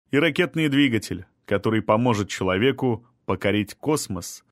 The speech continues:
и прорваться к звездам". Будущее пилотируемых полетов в космос менее определено. Трудно сказать, когда же именно люди вновь пройдут по поверхности другой планеты.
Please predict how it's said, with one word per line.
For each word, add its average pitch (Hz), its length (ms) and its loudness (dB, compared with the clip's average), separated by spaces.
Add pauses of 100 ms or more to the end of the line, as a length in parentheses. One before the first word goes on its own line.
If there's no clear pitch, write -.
(280)
и 107 140 2
прорваться 135 640 2
к 123 40 -6
звездам". 101 600 0 (840)
Будущее 196 540 2
пилотируемых 151 800 2
полетов 135 400 2
в - 80 -18
космос 170 500 0
менее 147 440 2
определено. 110 600 0 (280)
Трудно 170 340 2
сказать, 147 440 2
когда 127 300 2
же 131 180 2
именно 123 540 2
люди 120 300 2
вновь 127 380 0
пройдут 120 500 0
по 117 100 0
поверхности 117 680 0
другой 110 380 2
планеты. 113 600 0